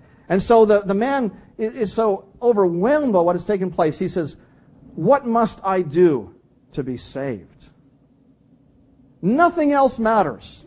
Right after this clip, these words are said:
I just about lost my life. I just about took my life. What must I do to be saved?" And Paul said, "Believe on the Lord Jesus Christ, and you shall be saved."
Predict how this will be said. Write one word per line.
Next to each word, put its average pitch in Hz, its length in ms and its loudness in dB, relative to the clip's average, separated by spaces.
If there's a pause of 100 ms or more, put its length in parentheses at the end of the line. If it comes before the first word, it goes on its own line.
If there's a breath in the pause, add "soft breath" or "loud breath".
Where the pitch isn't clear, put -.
(120)
I 226 140 0
just 226 300 -4
about 202 320 2
lost 208 340 -4
my 175 160 -2
life. 160 260 -2
I 180 140 0
just 226 260 -8
about 202 280 0
took 226 240 -6
my 214 100 -4
life. 180 220 0 (260 loud breath)
What 294 340 4
must 233 300 0
I 214 160 4
do 190 160 0
to 180 80 2
be 165 140 -2
saved?" 110 520 -14 (680 soft breath)
And 101 100 -20
Paul 180 280 0
said, 175 320 -8
"Believe 156 560 -2 (160)
on 139 120 -6
the 127 80 -6
Lord 156 300 -4
Jesus 170 340 -10
Christ, - 520 -20 (580 soft breath)
and 117 180 -8
you 123 120 -6
shall 123 200 -12
be 107 120 -14
saved." 80 480 -20